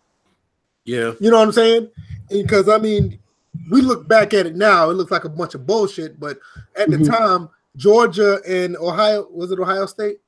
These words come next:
Speaker 1: Yeah.
Speaker 2: Yeah, Georgia and Ohio State was deserving at the time, even though they lost.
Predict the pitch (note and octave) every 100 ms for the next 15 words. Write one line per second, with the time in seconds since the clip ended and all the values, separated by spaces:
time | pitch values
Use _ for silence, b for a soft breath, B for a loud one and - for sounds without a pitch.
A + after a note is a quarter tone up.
0 | _ _ F#3 E3 D3 _ _ _ - G#3
1 | F3+ A3 B3 A#3 G#3 A3 G#3 - A#3 F3+
2 | F3 - - A#3+ D#4 - - - A3 G3+
3 | E3 G#3+ A#3 G#3 G3+ E3 D#3+ B3 F#3+ E3